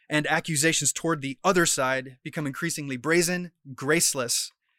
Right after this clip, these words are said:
and prone to nuance-free caricature. For some on the right, any pastor who speaks about social justice is immediately labeled a Marxist. For some on the left, the slightest defense of President Trump or even just holding a baby of a different ethnicity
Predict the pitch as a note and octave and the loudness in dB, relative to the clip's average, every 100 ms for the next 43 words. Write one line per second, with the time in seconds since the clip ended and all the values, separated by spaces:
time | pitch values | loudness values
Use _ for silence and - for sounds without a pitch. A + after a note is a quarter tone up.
0 | _ _ - C#3+ C3 E3+ E3+ D#3 C#3 C3+ | _ _ -8 -8 -2 2 2 2 -2 0
1 | D3+ E3+ D#3+ D#3+ - D3+ C#3+ - D3 C#3 | 2 4 2 2 -2 -6 -10 -6 -2 -2
2 | B2+ - A#2+ A#2 - _ _ _ _ - | -4 -8 -8 -10 -16 _ _ _ _ -4
3 | D#3 C#3 C3 C#3+ G3 - - _ _ D#3+ | -2 -2 0 2 2 -2 -10 _ _ -8
4 | E3 E3 E3 - D3 D3+ - D3+ D3 C#3+ | -2 0 2 0 -6 -6 -6 -6 -2 -2
5 | - D#3 C#3+ C#3+ D3+ C#3+ D3+ C3+ C#3 A#2+ | 0 -4 -6 -6 -4 -4 -4 -8 -8 -8
6 | B2 C#3 D#3+ D3+ C#3+ C#3+ C#3+ C3 C3 C3+ | -6 -2 -2 -2 -4 -2 -2 -2 0 0
7 | - D3 - - _ _ _ - D#3 F3+ | 0 -6 -6 -12 _ _ _ -2 2 2
8 | D#3 C#3+ E3 G#3+ - - - - D3+ - | 2 2 2 2 -4 -18 -20 -8 -2 2
9 | F3 F3+ - - F3+ E3+ C3 - F3 D#3+ | 4 4 0 -4 -4 -4 -6 0 0 0
10 | D3+ - F3 F3 D#3 D3+ D#3+ D3+ - F3+ | -4 0 0 0 0 0 0 0 0 2
11 | F3 E3 D3+ D#3+ D#3 D3 C3+ D#3 - D3 | 2 2 0 0 -2 -4 -4 -4 -2 -4
12 | C#3 D3+ - D3+ D#3 | -4 -4 -4 -4 -8